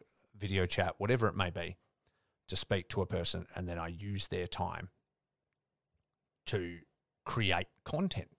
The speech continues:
you know, for the listener and for them to hopefully promote them and, you know, be a part of the wrestling community. Well, when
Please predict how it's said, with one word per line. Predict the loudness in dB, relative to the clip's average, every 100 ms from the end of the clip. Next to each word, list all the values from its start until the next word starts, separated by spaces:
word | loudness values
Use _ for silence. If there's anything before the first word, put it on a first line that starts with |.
| _
you | -6 -4
know, | -2 -4 _
for | -16 -8 -4
the | -2
listener | -2 0 0 -2 _ _
and | -2
for | 6 8 8
them | 4 2
to | 2 4
hopefully | 4 0 -2 -2
promote | 0 0 2 0 -2
them | -6 -4 -6 -10 _ _ -2
and, | 0 2 2 -2 -8 _ _ _ -4
you | 0
know, | 2 0 -2 -8 -14 _ _ _ _ 0
be | 6 6
a |
part | 10 8 8
of |
the | 6
wrestling | 6 6 2 2
community. | 2 2 0 -6 -12 -20 _ _ _ 8
Well, | 10 10
when | 8 4 6 6 6 6 4